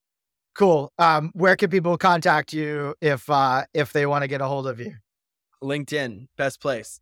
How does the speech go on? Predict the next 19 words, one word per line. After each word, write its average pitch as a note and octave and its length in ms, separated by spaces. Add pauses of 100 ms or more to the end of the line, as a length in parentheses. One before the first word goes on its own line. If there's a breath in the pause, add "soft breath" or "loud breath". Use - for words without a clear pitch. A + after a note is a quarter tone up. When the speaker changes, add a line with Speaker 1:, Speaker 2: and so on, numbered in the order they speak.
Speaker 2:
Uh, B2 300
I'm C3+ 160
Speaker 1:
Yeah. C3+ 80
Speaker 2:
more D3 100
responsive C#3 480
on C3 140
LinkedIn B2+ 480
than, A#2 300 (280)
I C3+ 80
have D3+ 80
people E3+ 220
that D#3 120
on C#3 120
LinkedIn C#3 260
will, B2+ 80
like, A#2+ 160 (300)
message B2 360
me B2 100
their, A2 220